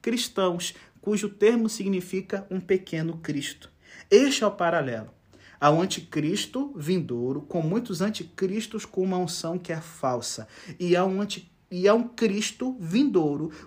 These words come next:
com muitos cristos com a unção verdadeira do Espírito Santo. Isso significa que todo cristão é um Cristo, um ungido,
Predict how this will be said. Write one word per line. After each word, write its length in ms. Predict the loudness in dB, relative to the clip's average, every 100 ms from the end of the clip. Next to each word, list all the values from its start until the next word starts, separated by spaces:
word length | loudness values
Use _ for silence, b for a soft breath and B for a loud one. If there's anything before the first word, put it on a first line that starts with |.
| 4
com 140 | 6
muitos 380 | 6 2 0 -6
cristos 640 | -6 -6 -4 -6 -8 -12
com 260 | -10 -4 -2
a 60 | 0
unção 400 | -2 -4 -4 -4
verdadeira 720 | -4 -4 -6 -4 2 2 0
do 120 | -6
Espírito 500 | -8 -8 -6 -6 -8
Santo. 400 | -10 -8 -10 -12 _ b b b b b
Isso 180 | -2 -2
significa 640 | -6 -4 -4 -2 -4 -4
que 140 | -8 -6
todo 300 | 0 0 0
cristão 440 | -6 -8 -6 -4
é 60 | -4
um 80 |
Cristo, 560 | -6 -4 -4 -4 -6 -8
um 200 | -6 -2
ungido, 460 | -2 -2 -2 -2